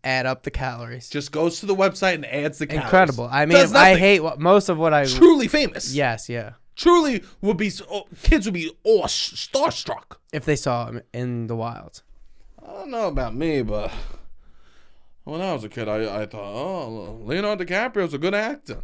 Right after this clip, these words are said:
Speaker 1: Yeah.
Speaker 2: He would never make it fucking today.
Speaker 1: I, it would be hard.
Speaker 2: The only way to be famous is to have nothing going on at all.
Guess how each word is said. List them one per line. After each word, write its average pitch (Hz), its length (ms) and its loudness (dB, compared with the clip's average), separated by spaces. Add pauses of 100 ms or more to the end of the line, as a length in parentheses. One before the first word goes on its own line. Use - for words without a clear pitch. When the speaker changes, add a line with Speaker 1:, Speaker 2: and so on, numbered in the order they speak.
(100)
Speaker 1:
Yeah. 123 280 -6 (120)
Speaker 2:
He 139 60 -10
would 123 160 -8
never 117 200 -6
make 107 220 -8
it 104 80 -16
fucking 120 300 -14
today. 135 300 -16 (1000)
Speaker 1:
I, 143 100 -4
it 147 200 0
would 165 140 4
be 160 100 0
hard. 165 380 0 (200)
Speaker 2:
The - 120 0
only 254 280 2
way 254 120 2
to 226 80 0
be 180 120 -4
famous 170 400 -4
is 135 120 -12
to 156 100 -4
have 147 240 -2
nothing 151 340 2
going 135 240 -2
on 120 160 -2
at 110 100 -6
all. 107 180 -12